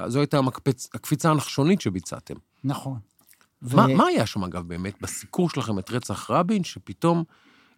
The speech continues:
Speaker 1: ל-, ל-, ל-, כינס וליקט כל כך הרבה אנשים למסך?
Speaker 2: שהבאנו שפה חדשה. בדרך כלל, במדינת ישראל, כשמנהיג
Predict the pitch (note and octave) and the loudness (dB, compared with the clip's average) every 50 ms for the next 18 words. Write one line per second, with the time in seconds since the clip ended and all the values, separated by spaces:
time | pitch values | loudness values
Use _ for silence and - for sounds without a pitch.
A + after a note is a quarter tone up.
0 | _ - G#2+ G#2+ F#2+ - - B2 A2 A2 A2+ A2+ - - A#2 A#2 G2 - D2+ - | _ -4 -4 -2 -2 -2 -2 -2 0 0 0 -2 -2 -4 -6 -6 -6 -6 -8 -6
1 | A2 C3 B2 A#2+ A#2 - _ _ - _ _ - - C3+ B2+ C3+ D3+ D#3+ - - | -4 -2 -2 -2 -4 -6 _ _ -20 _ _ -4 0 4 4 4 4 4 2 0
2 | C3 A#2+ A2 - - - - - - A2 - - B2+ - A#2+ A#2 G#2+ G#2 G2+ F#2+ | -2 -2 -2 -2 -2 -4 -4 -2 -4 -4 -4 -4 -4 -2 -2 -2 0 0 -2 -2
3 | F#2 F2+ - - G2 F2+ E2 E2 C#2+ - - - - - - - _ _ _ _ | -4 -6 -6 -8 -6 -6 -6 -6 -8 -10 -12 -12 -14 -14 -16 -18 _ _ _ _
4 | _ - - - C#3 B2 C#3+ D3 D#3+ D3 - - C3+ - - D3+ C#3+ - C#3 A#2 | _ -14 -8 -6 -4 0 0 0 0 0 -4 -8 -8 -4 -4 -4 -4 -4 -6 -8
5 | A#2 A#2+ - - - G#2+ G#2 A#2+ - - C#3+ C3+ D3 E3 - - - C3+ B2+ B2 | -8 -8 -12 -12 -14 -14 -14 -14 -12 -12 -8 -4 -4 -4 -4 -6 -6 -4 -4 -4
6 | B2+ C3 C3+ _ _ _ _ _ _ _ _ _ _ - C#3+ B2 B2 A2+ A2+ A#2 | -4 -6 -8 _ _ _ _ _ _ _ _ _ _ -14 -10 -8 -6 -4 -4 -2
7 | B2 C#3 C#3 - C#3+ B2+ - - - B2 C3 C3+ C3 C3 C3 B2 C3+ - _ _ | -2 -2 -4 -4 -8 -12 -12 -10 -8 -6 -6 -4 -4 -4 -4 -6 -8 -12 _ _
8 | _ _ _ _ _ _ _ _ - - - - B2+ B2 A#2+ A#2+ A#2 A#2+ A#2+ A#2+ | _ _ _ _ _ _ _ _ -18 -14 -10 -6 -4 -4 -2 -2 -2 -2 -2 -2
9 | A#2 A2+ A#2 C3 C#3 C3+ A#2+ A2 | -4 -2 -2 0 0 0 -2 -4